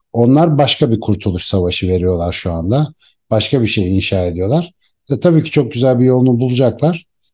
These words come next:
Ama umuyorum arada gürültüye gidiyor. Çünkü teknoloji o kadar göz boyayıcı, o kadar akıl çelici bir oyuncak ki. Yani ben dahi bunları söyleyen, bunlarla uğraşan bir insan olarak sık sık kayboluyorum orada.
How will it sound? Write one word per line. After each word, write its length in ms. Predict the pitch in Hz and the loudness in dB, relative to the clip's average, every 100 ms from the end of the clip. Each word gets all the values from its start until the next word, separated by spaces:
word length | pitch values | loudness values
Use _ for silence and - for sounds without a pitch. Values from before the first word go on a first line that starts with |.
| _ | _
Ama 440 | 139 151 160 156 - | 2 4 4 2 -4
umuyorum 560 | - 151 180 156 151 170 | 2 4 6 6 4 2
arada 340 | 127 135 143 | 2 2 2
gürültüye 420 | 151 139 135 147 131 | 2 2 2 2 0
gidiyor. 100 | - | 0
Çünkü 160 | 120 | -2
teknoloji 500 | - 131 - 156 151 | -2 -2 2 2 2
o 60 | 127 _ | -4 _
kadar 300 | - 165 156 | -2 0 0
göz 380 | 135 117 113 98 | 2 2 2 2
boyayıcı, 500 | 107 107 104 95 98 | 2 4 4 2 -2
o 100 | 92 | -4
kadar 440 | - 123 139 123 - _ _ _ | -2 2 2 0 -8 _ _ _
akıl 260 | - 104 143 | -10 -2 -2
çelici 460 | - 120 113 107 104 | 0 0 2 2 0
bir 40 | |
oyuncak 600 | 101 110 113 113 165 170 | 2 4 4 2 0 -2
ki. 260 | 107 107 - _ _ _ - | -2 -2 -4 _ _ _ -4
Yani 280 | 104 107 98 | 0 0 -2
ben 540 | 95 95 131 143 117 | -2 2 4 4 2
dahi 400 | 123 104 110 107 | 0 2 2 2
bunları 340 | 110 113 113 107 | 2 2 2 0
söyleyen, 440 | - 107 104 107 | 0 2 2 2
bunlarla 300 | 110 107 104 | 2 2 2
uğraşan 400 | 107 101 110 101 | 0 0 0 2
bir 40 | |
insan 220 | 104 92 107 | 0 0 0
olarak 260 | 104 101 | 0 -2
sık 200 | - - | -4 -8
sık 160 | - 95 | -8 -6
kayboluyorum 680 | 113 113 110 95 90 85 85 | 0 2 2 0 0 0 -2
orada. 340 | 82 82 156 | -2 -2 -4